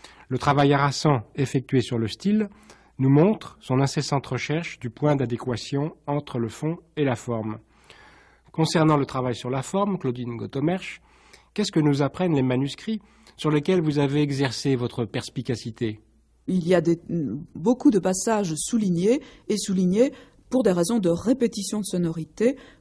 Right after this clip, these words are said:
Speaker 2: que Flaubert, euh, veut éviter. Alors, euh, il change, il rechange, et parfois interminablement. Euh, enfin, l'exemple qui me revient, je crois que je l'ai donné dans,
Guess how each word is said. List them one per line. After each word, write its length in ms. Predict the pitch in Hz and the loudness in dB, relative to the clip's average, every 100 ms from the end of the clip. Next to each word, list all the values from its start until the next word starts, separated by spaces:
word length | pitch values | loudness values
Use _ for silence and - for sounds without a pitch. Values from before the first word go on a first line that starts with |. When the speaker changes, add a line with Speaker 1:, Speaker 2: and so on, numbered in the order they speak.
| - | -6
Speaker 2:
que 240 | 196 214 | -2 -2
Flaubert, 560 | - 190 165 196 208 185 | -4 -4 0 0 -2 -6
euh, 300 | 151 151 170 | -8 -8 -8
veut 280 | 160 208 196 | -4 -4 -2
éviter. 520 | 143 139 - 175 190 | -6 -8 -10 -10 -8
Alors, 320 | 135 156 139 | -10 -10 -12
euh, 140 | 135 - _ _ _ _ | -14 -16 _ _ _ _
il 120 | - 151 | -12 -10
change, 380 | - 156 190 | -8 -6 -2
il 100 | 185 | -2
rechange, 680 | 170 165 160 - 214 208 170 - - _ _ - | 0 0 -2 -8 -8 -8 -10 -12 -20 _ _ -4
et 320 | 170 165 - | -2 0 -2
parfois 340 | - 185 - 180 | -6 -4 6 6
interminablement. 1120 | 165 180 180 170 160 160 156 160 220 214 143 | 8 4 0 0 0 0 -2 -2 -4 -4 -6
Euh, 60 | - 170 170 - 190 190 - _ _ - | -8 -12 -14 -16 -18 -18 -20 _ _ -16
enfin, 160 | 165 | -8
l'exemple 320 | 156 156 165 175 | -6 -2 -2 0
qui 120 | 175 | 0
me 100 | 160 | 0
revient, 280 | 160 170 170 | 0 0 -2
je 60 | |
crois 140 | - 160 | -4 -8
que 40 | |
je 60 | 160 | -6
l'ai 100 | 156 | -8
donné 300 | 147 156 151 | -6 -8 -8
dans, 240 | 127 - | -10 -14